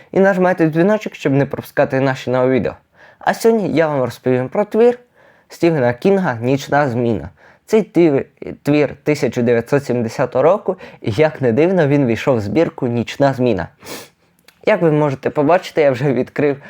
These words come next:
сезон катання на ковзанах, а в цьому творі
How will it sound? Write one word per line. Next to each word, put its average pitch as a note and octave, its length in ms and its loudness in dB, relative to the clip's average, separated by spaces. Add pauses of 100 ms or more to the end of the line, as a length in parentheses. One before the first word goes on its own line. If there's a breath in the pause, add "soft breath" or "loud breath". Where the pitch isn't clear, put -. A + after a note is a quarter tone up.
(120)
сезон B2 440 0
катання B2 460 0
на G#2 160 -2
ковзанах, A#2+ 580 0 (840 soft breath)
а B2+ 80 0
в C3+ 60 -6
цьому G3+ 340 0
творі E3 440 2